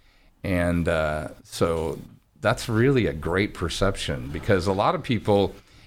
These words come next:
and this is what I find with people that are, uh, wanting to do the kind of work that I do, is that it's finding that place, that medium kind of middle ground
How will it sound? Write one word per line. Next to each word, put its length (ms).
and 120
this 140
is 80
what 160
I 80
find 380
with 120
people 300
that 140
are, 420
uh, 340
wanting 320
to 100
do 540
the 100
kind 240
of 80
work 240
that 120
I 120
do, 380
is 180
that 320
it's 400
finding 640
that 260
place, 800
that 300
medium 720
kind 240
of 420
middle 380
ground 580